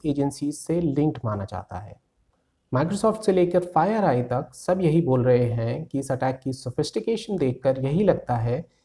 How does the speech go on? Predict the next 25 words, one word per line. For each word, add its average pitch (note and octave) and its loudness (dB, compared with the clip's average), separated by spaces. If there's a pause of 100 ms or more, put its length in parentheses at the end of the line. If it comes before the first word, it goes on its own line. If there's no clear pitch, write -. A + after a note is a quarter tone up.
(160)
कि D3+ 4
इसके C3+ 0
पीछे C3 -2
किसी C3 -6
राष्ट्र A2 -2
का G2 -6
हाथ - -12
है। - -20 (1600)
रशिया E3 6
ने G3+ 2
obviously D#3+ 2
ये D#3 0
सब C3 -2
डिनाई A#2 -2
किया - -16
है। - -20 (1400)
अब D#3 10
बात G3+ 2
करते C#3+ 6
हैं B2+ 0
कि E3 -4
कौन-कौन B2 0
हैक E3+ -2 (120)
हुआ A#2 0
है G#2+ -6